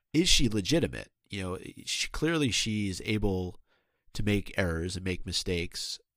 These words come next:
and that distinction versus what must come versus what may come,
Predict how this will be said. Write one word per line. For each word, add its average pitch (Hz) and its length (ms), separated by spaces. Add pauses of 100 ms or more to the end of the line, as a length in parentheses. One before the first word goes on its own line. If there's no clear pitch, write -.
(100)
and 90 540 (600)
that 113 320
distinction 120 680
versus 92 520
what 98 320
must 92 340
come 113 300
versus 98 400
what 90 260
may 92 180
come, 170 400